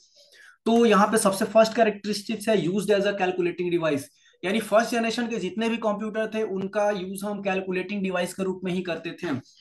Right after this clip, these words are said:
The speed of processing was very slow, उन सारे computers का जो processing स्पीड था वो बहुत ही स्लो था। यहाँ पे बात करें तो मिली सेकेंड्स में हम उसका यूज करते थे। Next बात करते हैं तो punch cards were used for input and output।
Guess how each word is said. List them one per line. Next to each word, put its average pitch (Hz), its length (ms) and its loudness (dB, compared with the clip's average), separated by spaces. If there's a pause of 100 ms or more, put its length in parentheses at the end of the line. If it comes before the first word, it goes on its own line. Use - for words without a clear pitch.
(880)
The 208 120 6
speed 220 280 4
of 247 120 6
processing 233 520 2
was 214 200 6
very 185 240 2
slow, 202 300 0
उन 220 160 2
सारे 208 320 2
computers 202 560 -2
का 208 140 -4
जो 208 120 -2
processing 185 540 -4
स्पीड 196 240 -8
था 202 120 0
वो 202 100 2
बहुत 180 440 4
ही 214 60 -6
स्लो 196 320 -2
था। 202 280 0 (220)
यहाँ 185 160 2
पे 208 100 -4
बात 180 300 2
करें 202 240 -6
तो 208 340 -4
मिली 196 360 -2
सेकेंड्स 208 440 -2
में 208 80 -4
हम 196 80 -2
उसका 190 200 -4
यूज 185 160 -6
करते 165 340 -8
थे। 131 380 -8 (400)
Next 233 280 4 (140)
बात 202 220 6
करते 220 320 0
हैं 214 260 2
तो 220 220 -2
punch 202 200 2
cards 196 320 2
were - 180 -4
used 185 300 -4
for 202 160 -6
input 190 420 -4
and 196 140 -2
output। 170 400 -2